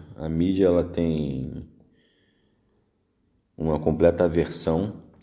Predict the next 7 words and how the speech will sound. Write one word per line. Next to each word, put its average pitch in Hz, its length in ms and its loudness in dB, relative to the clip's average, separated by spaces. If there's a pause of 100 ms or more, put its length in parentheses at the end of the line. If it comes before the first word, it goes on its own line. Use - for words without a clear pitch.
(180)
a 71 80 -8
mencionar 73 720 -2
qualquer 76 380 -4
coisa 82 420 2
sobre 69 560 -4
a 67 60 -2
mortandade 67 840 -4